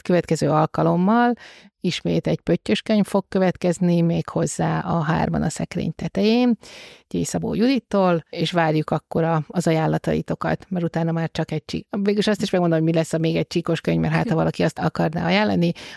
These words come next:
az pedig egy olyasmi, ami, pff, fogalmam sincs mi, de, <laughs> de pont ezért nagyon jobb, roppant izgalmasnak hangzott, ez a, a rénszarvasok pásztora lesz még. Tehát még lesz a Hárman a szekrény tetején,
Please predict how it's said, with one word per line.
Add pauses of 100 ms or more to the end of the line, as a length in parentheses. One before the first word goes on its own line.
az
pedig
egy
olyasmi,
ami, (120)
pff, (200)
fogalmam
sincs
mi, (340)
de, (480)
<laughs>
de
pont
ezért
nagyon
jobb,
roppant
izgalmasnak
hangzott, (260)
ez
a, (440)
a
rénszarvasok
pásztora
lesz
még.
Tehát
még
lesz
a
Hárman
a
szekrény
tetején,